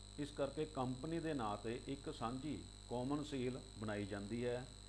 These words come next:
ਜਿਹੜੀ ਕਿ ਕੰਪਨੀ ਦੇ ਸਾਰੇ ਮਹੱਤਵਪੂਰਨ ਡਾਕੂਮੈਂਟਸ, ਕੋਈ ਵੀ ਪੇਪਰ ਹੈ, ਉਹ 'ਤੇ ਲੱਗਦੀ ਹੈ ਤੇ ਜਿਸ ਨੂੰ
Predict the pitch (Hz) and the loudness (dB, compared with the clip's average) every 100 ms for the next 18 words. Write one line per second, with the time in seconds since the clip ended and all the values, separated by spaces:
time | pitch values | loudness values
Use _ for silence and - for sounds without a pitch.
0 | - - - - - 113 151 180 180 127 | -12 -10 -10 -10 0 2 4 4 4 4
1 | 113 117 - 131 131 127 143 156 156 165 | 4 2 0 0 0 0 0 0 0 -2
2 | - 113 120 147 170 170 120 113 - - | 0 4 4 4 2 2 2 0 0 0
3 | 143 - 127 123 127 123 110 110 107 127 | 0 2 0 2 0 -4 2 2 2 2
4 | 113 98 95 - 135 147 160 143 104 - | 2 2 -2 -2 0 2 2 0 0 4
5 | 104 95 110 - - 117 127 156 117 87 | 4 4 2 -2 -8 -2 0 2 2 2
6 | 87 85 85 80 - - - - - - | -2 -8 -8 -8 -10 -12 -12 -12 -12 -8
7 | - 147 139 147 165 165 160 | -2 2 2 2 2 2 0